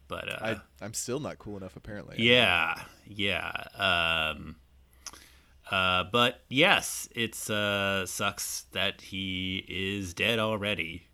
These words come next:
Speaker 1: Um, didn't
Speaker 2: Yeah, I
Speaker 1: even
Speaker 2: bet
Speaker 1: get
Speaker 2: he
Speaker 1: to
Speaker 2: was the kind of guy who could write a great song when he's eighty-five too, you know?
Speaker 1: Yes, yes. Um, didn't even seem to have a rock star life to blame for it.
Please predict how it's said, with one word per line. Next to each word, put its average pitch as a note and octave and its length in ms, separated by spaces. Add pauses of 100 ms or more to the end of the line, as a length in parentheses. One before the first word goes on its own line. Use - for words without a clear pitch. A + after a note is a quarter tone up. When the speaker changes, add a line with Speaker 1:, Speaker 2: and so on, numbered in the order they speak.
(180)
Speaker 1:
Um, E2 580 (1120)
didn't D#3+ 240
Speaker 2:
Yeah, D3 140
I - 20
Speaker 1:
even D3 80
Speaker 2:
bet A3+ 80
Speaker 1:
get F#3 80
Speaker 2:
he A#3 60
Speaker 1:
to - 40
Speaker 2:
was G3+ 80
the G3+ 80
kind G#3 180
of E3 60
guy D3+ 160
who D#3+ 120
could C#3+ 140
write A#2+ 140
a G#2+ 60
great A2 240
song G2+ 240
when G2 100
he's F2 100
eighty-five F2+ 600
too, - 140
you F2 60
know? - 140
Speaker 1:
Yes, - 720
yes. F#2 640 (100)
Um, E2+ 680 (120)
didn't A2 160
even A#2+ 200
seem A2 440
to F2 260
have F#2+ 200
a F#2+ 80
rock F2 240
star F2+ 220
life E2+ 320
to - 80
blame D#2+ 260
for E2+ 320
it. - 160